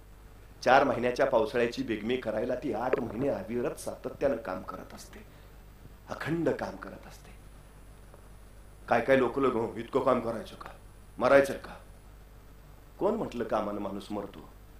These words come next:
माणूस कामानं मरत नाही, माणूस कामाच्या ताणानं मरतो. ताण कधी वाढतो? काम साठलं की. काम कधी साठतं? रेंगाळत ठेवलं की. रेंगाळत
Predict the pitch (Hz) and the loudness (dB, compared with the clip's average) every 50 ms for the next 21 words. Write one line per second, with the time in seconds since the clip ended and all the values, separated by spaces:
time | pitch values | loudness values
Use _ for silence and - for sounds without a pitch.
0 | - - - - - - - - - - - - - - - - - - - - | -20 -20 -20 -20 -20 -20 -20 -20 -20 -20 -20 -20 -20 -20 -20 -20 -20 -20 -20 -20
1 | - - - - - - - - - 101 104 117 123 123 - - 113 101 98 101 | -20 -20 -20 -20 -20 -20 -18 -6 -2 0 0 0 0 -4 -4 0 0 0 0 0
2 | 110 117 123 120 127 131 135 139 131 110 104 113 110 - - 110 101 104 101 101 | -2 -4 -4 -4 -4 -4 -4 -4 -4 -4 -4 -6 -8 -8 -10 -6 -6 -4 -4 -4
3 | - 120 117 110 101 90 95 95 98 92 90 98 107 117 117 - - - 110 101 | -4 -4 -4 -4 -4 -6 -8 -10 -10 -10 -8 -8 -8 -8 -10 -12 -16 -8 -6 -4
4 | 95 92 101 107 107 107 - - 131 147 - - - - 123 107 101 98 101 104 | -4 -4 -6 -8 -8 -8 -8 -8 -8 -8 -8 -10 0 4 4 4 4 2 0 -2
5 | 117 135 135 123 107 98 92 - - - - - - - - - - - - - | 0 0 -2 -2 -4 -4 -6 -10 -14 -16 -16 -16 -18 -20 -20 -20 -20 -20 -20 -20
6 | - - - - - - - - - - - - 160 196 214 214 214 196 196 180 | -20 -20 -20 -20 -20 -20 -20 -20 -20 -6 4 6 8 8 8 4 2 4 4 4
7 | 151 127 113 110 - 107 101 98 90 - - - - - - - - 117 123 120 | 2 2 0 -4 -8 -10 -10 -10 -12 -16 -18 -18 -20 -20 -16 -6 0 0 2 2
8 | 117 - - 95 - 101 95 101 - - - - - - - - - - - - | 0 -4 -8 -10 -8 -8 -10 -10 -10 -12 -14 -16 -18 -20 -20 -20 -20 2 8 10
9 | 214 220 - - 240 214 208 - - - 131 - - - 117 110 107 107 101 - | 10 10 10 6 4 4 4 4 2 0 -2 -2 -2 -8 -8 -8 -6 -8 -8 -12
10 | - - - - - 127 120 113 113 120 120 123 123 - - 113 98 98 104 104 | -16 -20 -10 -2 2 2 4 6 6 8 6 6 4 2 -2 -6 -4 -4 -4 -4
11 | - 110 113 - - - - - 170 180 170 175 196 240 247 | -2 -4 -4 -4 -4 -10 2 6 8 10 10 12 12 10 10